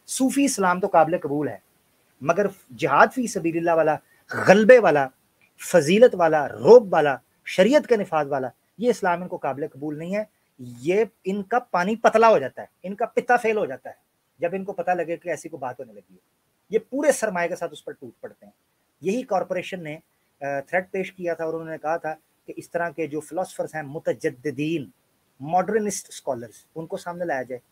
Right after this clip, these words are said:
Traditionalist जो हैं, culture वाले, ठीक है, उनको सामने लाया जाए कि जी मुल्ला को अगर हिंद में है सजदे की इजाज़त, नादान ये समझता है इस्लाम है आज़ाद, भाई ये बात करें और कम चौके रखें, ठीक है?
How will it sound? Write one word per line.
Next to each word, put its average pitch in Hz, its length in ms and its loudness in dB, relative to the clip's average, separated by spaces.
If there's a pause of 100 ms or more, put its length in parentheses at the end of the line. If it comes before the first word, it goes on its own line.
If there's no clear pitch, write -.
(420)
Traditionalist 190 760 -4
जो 175 100 -10
हैं, 135 280 -12 (100)
culture 190 300 0
वाले, 160 260 -2 (420)
ठीक 143 160 -12
है, 143 120 -12 (140)
उनको 196 220 -6
सामने 180 300 -8
लाया 143 200 -4
जाए 131 200 -8 (340)
कि 170 80 -2
जी 170 120 -8
मुल्ला 165 320 0
को 185 120 0
अगर 170 200 2
हिंद 160 200 -4
में 175 140 -2
है 160 60 -2
सजदे 151 380 -4
की 180 140 -8
इजाज़त, 139 300 -2 (400)
नादान 208 340 6
ये 190 100 0
समझता 165 400 -4
है 147 120 2
इस्लाम 135 380 -8
है 151 60 -4
आज़ाद, 131 300 -4 (380)
भाई 170 120 0
ये 196 120 4
बात 160 280 0
करें 170 260 0 (400)
और 135 580 0
कम 143 140 -2
चौके 147 280 -6
रखें, 123 240 -10 (260)
ठीक 135 160 -10
है? 147 120 -8